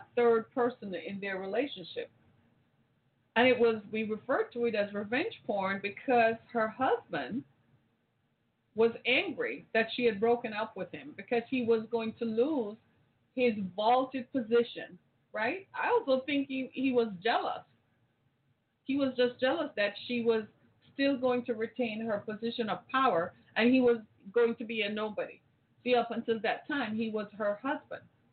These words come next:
But suddenly now, he's going to be nobody. People have issues with that, right? So when you look at it, you, you have to really ask yourself, was this really a Me Too scenario or was it? Not really. It doesn't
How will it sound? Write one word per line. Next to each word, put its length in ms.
But 240
suddenly 360
now, 580
he's 240
going 240
to 60
be 180
nobody. 540
People 280
have 180
issues 440
with 140
that, 260
right? 360
So 100
when 180
you 100
look 240
at 100
it, 260
you, 200
you 160
have 240
to 100
really 320
ask 360
yourself, 440
was 220
this 240
really 480
a 80
Me 400
Too 260
scenario 520
or 600
was 220
it? 160
Not 260
really. 420
It 100
doesn't 320